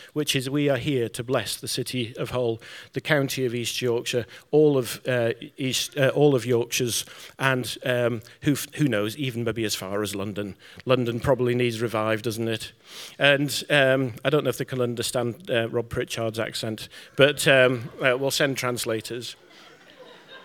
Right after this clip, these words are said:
Uh, <clears throat> but, um, Lord, we wanna be part of your kingdom.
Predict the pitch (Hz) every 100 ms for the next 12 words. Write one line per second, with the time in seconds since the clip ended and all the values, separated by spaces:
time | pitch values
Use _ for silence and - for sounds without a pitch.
0 | - - - 180 156 151 147 131 117 -
1 | - - - - 170 131 104 - - -
2 | - - - - 160 - - 165 143 139
3 | 135 135 - 156 202 196 185 208 202 196
4 | 185 165 131 - - _ _ _ _ _
5 | _ - 160 160 - 196 165 127 127 127
6 | - 131 139 143 - 147 131 120 113 104